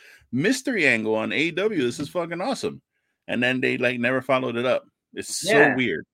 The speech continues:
Speaker 2: Yeah, and it's like they, they kinda switched the roles completely there. And, um, no, I was just kinda saying, like, the, the build for Fall Gear, uh, Fall,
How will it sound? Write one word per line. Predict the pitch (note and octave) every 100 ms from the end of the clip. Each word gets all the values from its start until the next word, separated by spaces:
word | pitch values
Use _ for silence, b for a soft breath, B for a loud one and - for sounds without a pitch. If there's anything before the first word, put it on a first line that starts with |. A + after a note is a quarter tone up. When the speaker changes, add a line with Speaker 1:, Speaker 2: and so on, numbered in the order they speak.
| _ _ _ -
Speaker 2:
Yeah, | F3 F#3+ B2
and | B2
it's | B2 C#3
like | B2+ A2+ - _ _ _ _ _ - _ B2
they, | A2+
they | C3 B2+
kinda | - E3+
switched | D#3 - F#3+ - -
the | D3
roles | G#3+ G3 B2 -
completely | A2 D3 G#3+ E3 B2 G#2+
there. | G2 E2+ F2+
And, | G#2+ G#2+
um, | G#2 F#2+ - _ _ _
no, | C#4+ D4
I |
was | C#4+
just | C4+ -
kinda | A#3 A3
saying, | G#3 G#3 G3+
like, | F#3 F3 _ D#3+
the, | - - -
the | A2+ F#2+
build | A#2 B2 B2 -
for | A#2
Fall | A2+ C#3 D#3+
Gear, | B2+ G#2+ -
uh, | G#2+ G2 F2 -
Fall, | E2+ D2